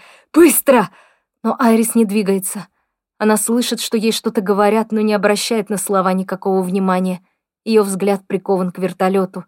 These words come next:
С того места, где они стоят, видно, как человек закинул Сигрид внутрь, а сам забрался в кабину. «Что это значит?» с трудом разлепляет губы Айрис. «Зачем?»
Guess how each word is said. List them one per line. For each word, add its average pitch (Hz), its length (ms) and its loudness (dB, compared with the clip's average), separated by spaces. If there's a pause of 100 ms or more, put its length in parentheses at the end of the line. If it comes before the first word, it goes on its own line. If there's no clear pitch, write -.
(460)
С - 100 -12
того 220 220 2
места, 233 340 2
где 202 220 0
они 208 180 0
стоят, 214 500 -2
видно, 196 320 -6
как 196 200 -8
человек 202 480 -2
закинул 196 500 -2
Сигрид 202 440 -4
внутрь, 214 400 0 (280)
а 233 80 -2
сам 214 240 0
забрался 202 560 0
в - 80 -12
кабину. 196 520 0 (840)
«Что - 320 -10
это 180 180 -4
значит?» 226 560 -2 (440)
с - 120 -16
трудом 208 400 4
разлепляет 196 580 0
губы 202 280 0
Айрис. 196 480 0 (580)
«Зачем?» 220 640 0